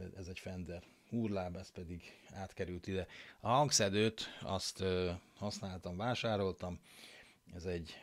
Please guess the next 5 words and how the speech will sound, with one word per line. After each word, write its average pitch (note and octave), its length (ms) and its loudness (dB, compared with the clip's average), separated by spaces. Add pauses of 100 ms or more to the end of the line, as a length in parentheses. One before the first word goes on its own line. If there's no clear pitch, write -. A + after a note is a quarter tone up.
(120)
Squier F#2+ 680 2 (200)
Classic F#2+ 420 0
Vibe F2+ 380 2 (1300)
gitárból F2+ 720 2
származik, A#2 640 4